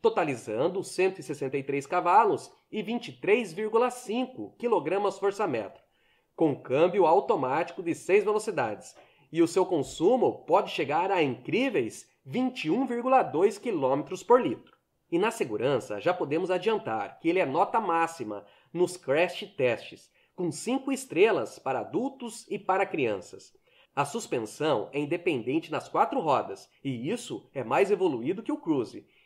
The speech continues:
E também tem freio a disco nas quatro rodas, freio A B S com E B D, controle de tração e estabilidade, auxílio de partida em rampa,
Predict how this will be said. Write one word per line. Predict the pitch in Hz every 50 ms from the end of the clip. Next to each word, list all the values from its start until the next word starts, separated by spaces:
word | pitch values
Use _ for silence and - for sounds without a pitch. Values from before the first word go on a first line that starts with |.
| _ -
E | 214
também | 214 247 220 190 196 202 226 220
tem | 220 180 151 131 110 101 92 - - _ _ _ _ _ -
freio | 170 175 175 160 139
a | 127
disco | 107 110 110 127 180 233 233 233 - - 127
nas | 120 131 120 -
quatro | - 113 - - 147 160
rodas, | 139 156 190 185 127 135 143 143 - - _ _ _ _ _ _
freio | 196 196 180 160 143
A | 123
B | 123 127 113
S | 113 110 107 - - -
com | 110 104
E | 104
B | 143 175 156
D, | 131 131 127 127 127 - - _ _ _
controle | - 180 175 160 - - 170 190 196 170 139
de | 127 135 131
tração | 143 123 113 110 - - 117 107
e | 107
estabilidade, | 104 - - 98 107 120 143 143 131 127 123 113 110 107 113 117 - _ _ _ _ _
auxílio | - 160 147 135 - - - - 208 233 180 139
de | 123 143
partida | 135 - 107 101 - - 107 107
em | 139 147
rampa, | 123 120 113 107 107 - - 110 113 -